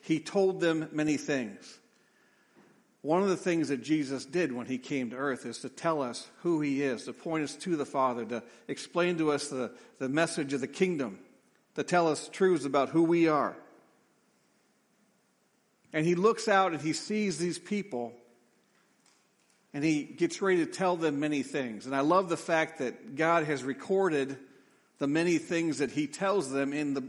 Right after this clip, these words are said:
in the Bible, because just as Jesus is telling them many things, the intent is that he tells us many things as well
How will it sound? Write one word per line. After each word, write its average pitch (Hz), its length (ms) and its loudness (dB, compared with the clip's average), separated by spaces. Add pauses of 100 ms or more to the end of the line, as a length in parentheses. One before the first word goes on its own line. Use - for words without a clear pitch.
in 139 140 -4
the 135 60 -2
Bible, 156 400 0
because 151 560 0 (800)
just - 260 0
as 160 160 -2
Jesus 147 440 -4
is 131 160 -6
telling 147 380 0
them 165 240 0
many 127 220 -2
things, 113 560 -10
the 135 100 -8
intent 156 320 -8
is 135 160 -8
that 120 160 -6
he 170 200 -10
tells 151 320 -6
us - 440 -6 (500)
many 135 200 -4
things 127 300 -4
as 117 100 -8
well 120 360 -4